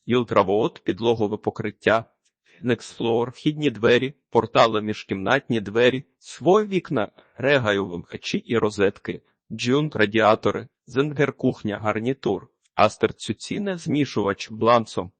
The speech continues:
мийка, Бланцо, техніка, холодильник, Легр, духова шафа і мікрохвильова піч, Куперсфюз, плита, Кортінг, посудомийна машина, Electrolux, кондиціонер, Mitsubishi, винна шафа, Дюнавок, гостиная, меблі,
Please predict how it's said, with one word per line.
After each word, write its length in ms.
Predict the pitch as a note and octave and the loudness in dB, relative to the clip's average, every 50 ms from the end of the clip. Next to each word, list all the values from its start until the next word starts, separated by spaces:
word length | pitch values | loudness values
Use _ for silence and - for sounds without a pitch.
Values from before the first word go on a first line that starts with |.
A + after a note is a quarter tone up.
| _ - | _ -8
мийка, 440 | A2+ A2+ A#2+ A#2 G#2+ - - G2 F#2 | -4 -4 -4 -4 -2 0 0 0 0
Бланцо, 560 | F2 F2+ A2+ D3 F#3 F#3+ F3 - - - D#3+ | 0 2 2 2 2 2 -2 -4 -4 -6 -4
техніка, 640 | - - F3 F#3+ F#3+ - G3 F3+ E3+ - D3 B2 B2 _ _ | -2 0 -2 -2 -2 -2 -6 -4 -2 -2 -2 -2 -4 _ _
холодильник, 800 | _ - - F#3 F#3 F#3 F3 D#3 D3+ C#3+ A#2 G#2+ G2 E2+ - - - | _ -2 2 2 4 4 2 2 2 2 2 0 -4 -8 -10 -8 -6
Легр, 520 | F#2+ G#2+ G#2+ G#2 - G#2+ A#2+ A#2+ A#2 A#2+ A#2 _ - | -4 -4 -4 -4 -6 -10 -8 -8 -8 -8 -8 _ -8
духова 480 | A2+ A2 G#2+ - - G#2 G#2 A#2 A2+ | -4 -4 -2 0 0 2 4 4 2
шафа 460 | - - - G#2+ A2 A#2 - G2+ F#2+ - - | 2 0 0 2 2 0 0 -4 -6 -6 -6
і 80 | A2+ A2+ | -4 -4
мікрохвильова 760 | B2 B2 - - A2 - - A2+ A2 G#2 G#2 G2+ G#2 G2+ | -4 -2 -4 -4 -4 -4 -4 -2 0 0 0 0 0 -2
піч, 340 | - - - E3 F#3 - - - | -2 -2 -4 -4 -4 -6 -12 -12
Куперсфюз, 800 | - - G#2 - - - - - - - A#2+ A#2+ - - - - _ | -8 -8 -6 -6 -6 -8 -10 -12 -6 -6 -6 -6 -6 -10 -18 -12 _
плита, 380 | - G#2+ G#2 - - - F#2+ - - | -2 -2 -2 0 -2 -4 -4 -4 -2
Кортінг, 440 | - A#2+ A2 G#2+ - A2 A2 A2 | 0 0 0 0 -4 -8 -8 -8
посудомийна 840 | - - - - A2 G#2+ - - G#2 G2+ G2+ G#2+ A2 A2+ A#2 G#2+ G#2 | -8 -14 -10 -8 -8 -8 -6 -4 -2 -2 -2 -2 -2 -2 -2 -2 -2
машина, 540 | G2 G#2 G#2 - - - A2+ G#2 G2+ F2 F2 _ - | -2 -2 -4 -2 -2 -2 -2 -2 -2 -6 -10 _ -6
Electrolux, 680 | - A2 A2 G#2 - - G2 A2 A2+ C3 C3 - - - | -4 -4 -4 -4 -6 -6 -6 -4 -4 -4 -4 -6 -10 -6
кондиціонер, 800 | - A2+ G#2 G2+ G2 F#2+ - - - F2 - G2 A2+ C3 C#3 C3 - - | -4 -4 -4 -2 -4 -8 -6 -6 -6 -4 -4 -2 -4 -4 -4 -6 -8 -6
Mitsubishi, 720 | A#2+ A2 G#2 - - B2 G#2+ G#2+ G2 - - - G2+ F2+ - _ _ _ | -6 -6 -4 -4 -4 -4 -4 -4 -6 -6 -4 -6 -6 -6 -8 _ _ _
винна 380 | - - D3 D#3 C#3 A#2+ A2+ G#2+ | -2 0 2 2 2 0 -2 -2
шафа, 480 | - - - F#2 F#2 - - - G#2+ - _ _ _ _ | -2 -2 0 0 0 0 -4 -8 -10 -10 _ _ _ _
Дюнавок, 540 | - A2+ B2 C3 D#3 E3 D3+ D3 C#3 - - - | -6 -2 0 0 2 0 0 -2 -4 -6 -4 -4
гостиная, 640 | B2+ A2+ - - - A2+ G#2 G#2 G2 G2+ G2+ F#2+ F2+ _ | -4 -4 -4 -2 -2 -2 -2 -2 -4 -4 -4 -6 -6 _
меблі, 480 | - A2 A2 G#2+ G2+ G2+ G2 F#2 F2+ | -4 0 2 4 4 2 0 -2 -10